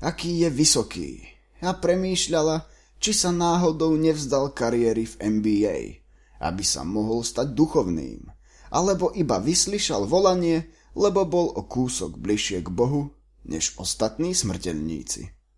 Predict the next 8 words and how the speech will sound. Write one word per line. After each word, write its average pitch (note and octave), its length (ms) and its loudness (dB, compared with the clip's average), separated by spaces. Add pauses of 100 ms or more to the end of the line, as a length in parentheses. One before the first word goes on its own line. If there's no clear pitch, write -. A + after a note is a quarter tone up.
(1800)
Sedela F#2+ 560 -4
som G#2+ 240 0
medzi D3 320 2
svojimi A#2 560 2
deťmi. D#2+ 480 -6 (840)
Štvoročnou D#3+ 800 0
Edy, F3+ 480 2 (320)
ktorá F#3+ 400 2